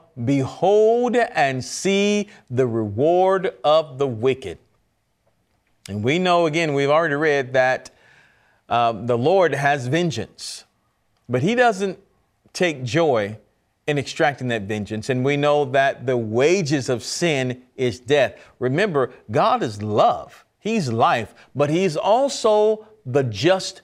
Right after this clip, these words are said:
judge. He's also the just judge. And every sin has a penalty. And if your sins have not been paid for in the body of Jesus, then you'll have to pay for your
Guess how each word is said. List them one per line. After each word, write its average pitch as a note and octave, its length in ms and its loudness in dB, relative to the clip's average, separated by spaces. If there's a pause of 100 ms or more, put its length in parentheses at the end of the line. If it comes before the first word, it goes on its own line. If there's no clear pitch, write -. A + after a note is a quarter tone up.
(140)
judge. G#2+ 640 -2 (1080)
He's G3 240 -2
also A3+ 380 2
the D#3+ 140 2
just C3 320 -2
judge. G#2+ 400 -2 (360)
And F3 320 0
every A3 480 0
sin E3+ 720 0 (220)
has G3+ 260 -2
a G#3+ 80 2
penalty. G#3 760 -2 (960)
And E3 200 2
if A#3 200 0
your B3+ 220 2
sins A#3 540 0
have F3 180 0
not F#3+ 400 -2
been E3+ 300 -2 (260)
paid A#3 400 2
for B2 500 0
in E3 120 0
the D3 80 4
body F#3+ 400 2
of F3+ 100 -2
Jesus, C#3 760 -4 (340)
then G3+ 180 2
you'll A#3 160 4
have G#3+ 220 0
to G3+ 100 0
pay F#3+ 260 0
for G3 160 -4
your F3+ 260 0